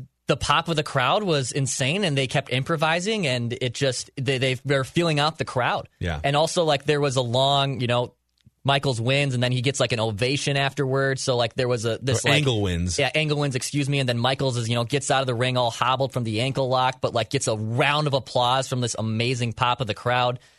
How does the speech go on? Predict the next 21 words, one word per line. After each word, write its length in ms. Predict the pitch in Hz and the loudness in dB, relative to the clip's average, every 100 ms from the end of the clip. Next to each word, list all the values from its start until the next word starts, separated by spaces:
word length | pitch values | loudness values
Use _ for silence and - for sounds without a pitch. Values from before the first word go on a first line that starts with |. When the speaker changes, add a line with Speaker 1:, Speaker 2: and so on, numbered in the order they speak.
| _ | _
Speaker 1:
And, 160 | - 127 | -4 0
like, 180 | 120 - | 0 0
everyone 480 | 139 151 160 147 143 | 0 2 2 2 2
backstage 600 | 131 123 - - 123 113 | 2 2 0 0 0 0
was, 100 | 101 | -2
like, 120 | 104 95 | -2 -2
waiting 340 | 110 120 117 | 0 0 -2
for 100 | - | -4
them, 140 | 101 | -2
like, 160 | 95 90 | -2 -4
"Holy," 320 | - 131 120 | -2 -2 0
like, 220 | 107 101 - | -2 -2 0
that 180 | 120 | 0
was 160 | 117 101 | 0 0
it. 220 | 123 - - | -2 -4 -4
Like, 260 | 101 - - | -6 -6 -10
it, 160 | 117 135 | -8 -6
it, 120 | 127 | -4
and, 160 | 139 | -2
and 200 | 131 143 135 | -2 0 0
that 160 | 139 | -2